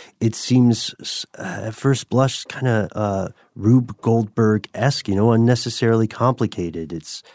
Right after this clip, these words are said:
why play mousetrap? Why introduce all these other variables? There are other people on the street. It's a public street. Wh-, why flash strobe lights or other devices at people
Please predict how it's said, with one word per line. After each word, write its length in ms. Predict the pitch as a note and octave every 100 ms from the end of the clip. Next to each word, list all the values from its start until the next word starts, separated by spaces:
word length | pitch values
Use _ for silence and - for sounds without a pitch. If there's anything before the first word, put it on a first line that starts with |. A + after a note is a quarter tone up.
| _ -
why 240 | G#2+ C3
play 240 | D3+ D#3 C3+
mousetrap? 720 | A2 A2 - - - - - _ _ _ _
Why 280 | A2 B2+ D3+
introduce 540 | D#3+ D#3 A#2+ B2 A2+
all 360 | - A2+ C3 C3+
these 260 | B2+ A#2+ -
other 260 | A2 G#2 F#2+
variables? 760 | E2+ A#2+ C3 A2+ F2+ F2+ E2+
There 120 | G2+
are 80 | A2+
other 180 | C3+ A#2
people 460 | - - D#3 A#2+ A2+
on 160 | G#2+
the 80 | G#2
street. 400 | - - C#3 G2+
It's 160 | F#2 A2
a 60 |
public 500 | - - C#3+ B2+ A2+
street. 440 | - - D3+ B2 F#2 - - _
Wh-, 340 | B2 C3 D#2+ A#2
why 380 | A#2+ B2 D3
flash 580 | D3 - C3+ C3+ - -
strobe 360 | - C3+ C#3 B2
lights 340 | A2+ G#2+ -
or 60 | B2
other 200 | A#2+ A#2+
devices 560 | G#2+ A2+ A#2+ A#2 A2
at 120 | G2 -
people 360 | A2 G#2 G#2+